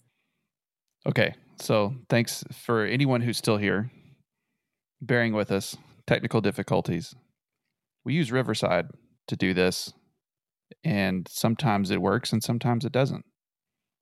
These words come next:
And this is one of those times where you're getting to see it live. But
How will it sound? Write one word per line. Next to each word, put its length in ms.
And 100
this 120
is 140
one 100
of 60
those 180
times 360
where 80
you're 60
getting 160
to 60
see 200
it 120
live. 800
But 420